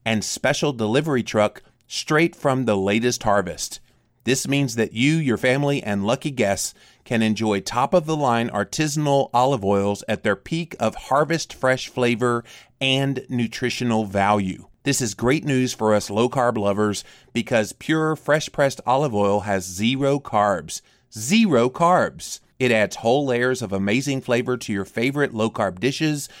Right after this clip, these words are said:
your roasted vegetables, healthy salads, grilled meats,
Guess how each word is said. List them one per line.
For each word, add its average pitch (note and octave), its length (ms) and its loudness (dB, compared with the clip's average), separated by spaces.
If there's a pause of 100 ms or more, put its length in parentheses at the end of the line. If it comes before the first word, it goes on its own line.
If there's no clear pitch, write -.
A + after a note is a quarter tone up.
(200)
your F#2 160 -2
roasted A#2 440 0
vegetables, A#2+ 540 0
healthy C3 340 -4
salads, A#2 520 0 (260)
grilled D#3+ 300 0
meats, C#3+ 340 -4